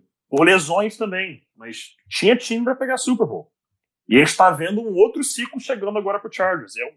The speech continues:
é um ciclo que eles têm que aproveitar. É um ciclo que, de novo, na divisão que tá, a gente tem, acho que foi o Beltrão que falou isso outro dia no, no, no, no Twitter. Cara, a gente vai ver duas vezes por ano Mahomes e Herbert durante sei lá quanto tempo.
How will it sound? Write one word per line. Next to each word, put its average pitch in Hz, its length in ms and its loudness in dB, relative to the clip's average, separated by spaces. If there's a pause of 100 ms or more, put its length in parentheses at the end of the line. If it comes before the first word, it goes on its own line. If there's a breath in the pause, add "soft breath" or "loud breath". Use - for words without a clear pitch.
(120)
é 135 80 -4
um 151 60 -10
ciclo - 440 -6
que - 80 -8
eles 170 160 -8
têm 160 140 -6
que 185 80 -8
aproveitar. 185 580 2 (260)
É 107 60 -10
um 123 100 -4
ciclo 170 480 -4
que, - 340 0 (260)
de 113 140 -10
novo, 151 420 4 (400)
na 120 140 2
divisão 135 500 2
que 285 140 -6
tá, 127 360 4 (600)
a 98 40 -12
gente 110 180 -8
tem, 147 180 0 (100)
acho 120 180 -2
que - 80 -18
foi 139 160 -6
o 135 60 -4
Beltrão 139 440 0
que - 100 -14
falou 156 240 2
isso 147 300 -6
outro 139 200 -20
dia 131 240 -2
no, 131 220 -12
no, 127 220 -18 (140)
no, 131 220 -16
no 131 140 -4
Twitter. - 420 0 (480)
Cara, 196 180 8
a 156 40 6
gente 135 140 -4
vai 165 120 0
ver 175 240 -8
duas 190 300 -8
vezes 185 200 -8
por 156 240 -6
ano 185 320 -4 (320)
Mahomes 156 540 -4
e 185 40 -12
Herbert 151 380 -10 (440)
durante 139 380 0
sei 180 160 -6
lá 170 140 2
quanto 185 360 -10
tempo. 131 320 -16